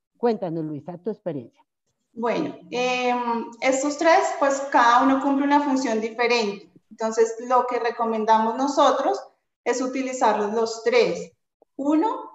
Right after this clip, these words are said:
Speaker 2: eh, porque la barrera cutánea lo que va a hacer es proteger la piel al colocar el adhesivo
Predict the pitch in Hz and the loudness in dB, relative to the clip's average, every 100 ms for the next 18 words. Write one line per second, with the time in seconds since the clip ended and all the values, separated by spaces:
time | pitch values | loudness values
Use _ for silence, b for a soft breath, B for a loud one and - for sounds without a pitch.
0 | - 240 233 233 220 220 262 262 247 233 | -6 -2 -2 0 -2 0 -2 0 4 6
1 | 233 240 220 226 240 - 277 269 254 240 | 6 4 4 4 2 -2 -2 2 2 2
2 | 247 269 262 254 233 220 214 - 262 254 | -2 -2 0 0 2 2 0 0 0 0
3 | 254 240 - 247 220 220 226 277 269 247 | 2 -2 0 0 2 2 0 0 0 0
4 | - - - 220 226 233 226 220 214 202 | -4 -10 -4 -2 0 0 0 2 2 2
5 | 202 214 220 220 262 220 214 214 | 2 2 2 0 0 0 0 -6